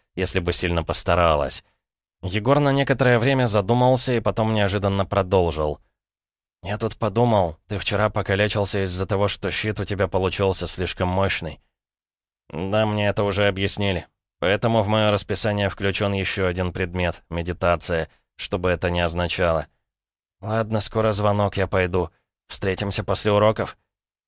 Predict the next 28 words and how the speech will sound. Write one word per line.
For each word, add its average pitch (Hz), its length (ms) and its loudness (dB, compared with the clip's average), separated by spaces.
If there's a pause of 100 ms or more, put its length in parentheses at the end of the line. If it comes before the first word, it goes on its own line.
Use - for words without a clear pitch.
(140)
«Конечно». 92 500 -2 (520)
Я 110 180 2
встал 131 300 4
вслед 117 340 2
за 107 120 0
Егором 104 500 2
и 95 40 0
пошел 104 360 2
в 90 80 -4
гостиную, 107 640 0
обдумывая 107 600 0
его 95 260 0
слова. 87 520 2 (640)
Именно 95 440 0
таким 117 440 -2
я 131 140 2
выгляжу 87 420 0
со 80 120 -2
стороны. 80 540 0 (420)
Избалованным, 95 840 2
богатеньким 90 600 0
мальчиком, 95 600 0
который 87 340 0
всячески 87 480 -2
пытается 85 580 -2
выпятить 85 440 -4
свою 85 300 0
независимость? 87 840 0